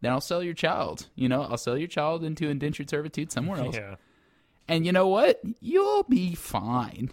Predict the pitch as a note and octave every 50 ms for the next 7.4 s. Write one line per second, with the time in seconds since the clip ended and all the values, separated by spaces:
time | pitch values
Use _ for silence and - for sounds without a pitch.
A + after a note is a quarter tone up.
0 | - _ C#3+ C#3 C#3+ D3 B2+ B2+ C3+ E3 E3+ F3 E3+ - - A#2+ - - - F#3
1 | F#3+ G#3 - D#3 C#3+ - F#3 D#3+ D3 C#3+ D3 D3 - - B2+ A#2+ A#2 - - A#2
2 | G#2+ G#2 G#2 G2+ G#2 G2 - _ _ _ - - _ _ - F3 - A#3 G#3 G#3+
3 | A3+ A3 F#3 E3 E3+ F#3+ A3+ A#3 G#3+ - G3 F3 D3+ C3 B2 G#2+ G#2+ G#2+ A#2 A#2+
4 | B2 B2 C#3 C#3 - - C3 C3 C#3+ D3 D3 D3+ D3 C#3+ E3+ F#3 E3 A#2+ G#2 -
5 | - C#3 D3+ D#3+ D3 D#3+ G3+ - - D#3 B2 B2 C#3+ D#3 F3+ - - - - D#4
6 | F#4 E4 - D#4+ C#4+ F3 - G3 F#2+ - - - A#3 - - - - - D4+ E4+
7 | F#4 G4 D#4+ B3 - - -